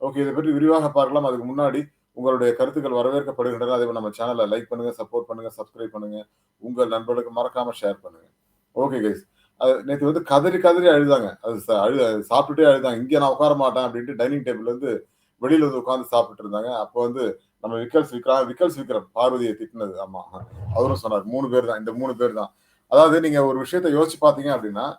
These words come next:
அ, சென்சிபிளா பதில் சொன்னது அப்படிங்கிறது கெமி, அது தைரியமா பதில் சொன்னதுன்னு கூட சொல்லலாம். கெமி,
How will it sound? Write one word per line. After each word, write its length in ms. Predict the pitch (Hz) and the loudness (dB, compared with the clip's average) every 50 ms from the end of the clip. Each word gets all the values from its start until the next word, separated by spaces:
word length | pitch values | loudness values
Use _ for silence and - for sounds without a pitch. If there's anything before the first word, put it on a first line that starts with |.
| _ _ _ _ _ _ _ _ - | _ _ _ _ _ _ _ _ -4
அ, 200 | 135 131 127 - - | 0 0 0 0 0
சென்சிபிளா 600 | 156 175 202 196 196 208 208 175 185 190 190 180 | 0 0 0 -2 -4 -6 -4 2 6 8 8 8
பதில் 200 | 156 151 147 156 | 8 6 4 4
சொன்னது 420 | 156 - 151 147 147 143 143 147 139 | 0 -4 -4 -2 0 0 2 2 0
அப்படிங்கிறது 320 | 131 131 131 135 147 156 147 | 0 0 -2 -2 -4 -4 -4
கெமி, 300 | - 127 127 143 156 139 - | -6 -6 -4 -4 -6 -6 -4
அது 380 | - 120 120 113 110 110 110 | -4 -4 -4 -2 -2 -2 -2
தைரியமா 420 | 101 113 123 147 160 170 175 175 165 | 0 2 2 4 4 4 4 2 2
பதில் 240 | 147 147 147 143 - | 2 0 0 -2 -4
சொன்னதுன்னு 240 | 135 131 135 131 | -8 -10 -8 -10
கூட 140 | 127 135 139 | -8 -10 -10
சொல்லலாம். 300 | 123 - 113 110 107 104 - | -10 -8 -8 -10 -10 -10 -10
கெமி, 240 | 123 127 139 156 | -10 -8 -6 -6